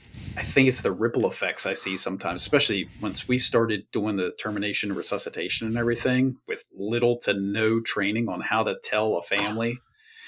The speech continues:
Speaker 2: Yeah.
Speaker 1: That, I, I still is so hard.
Speaker 2: Yeah, I, I, I
Speaker 1: Yeah.
Speaker 2: mean,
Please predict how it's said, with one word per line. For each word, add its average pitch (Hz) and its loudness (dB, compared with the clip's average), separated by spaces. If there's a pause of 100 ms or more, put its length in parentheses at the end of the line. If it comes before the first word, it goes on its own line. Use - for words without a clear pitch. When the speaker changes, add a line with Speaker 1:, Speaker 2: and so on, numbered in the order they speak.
(140)
Speaker 2:
Yeah. 98 2
Speaker 1:
That, 131 4 (200)
I, 123 6
I 117 2
still 135 8
is - -4
so 98 4
hard. 127 2 (680)
Speaker 2:
Yeah, 185 6
I, 90 4
I, 104 2
I 95 0 (120)
Speaker 1:
Yeah. 104 -2
Speaker 2:
mean, 101 0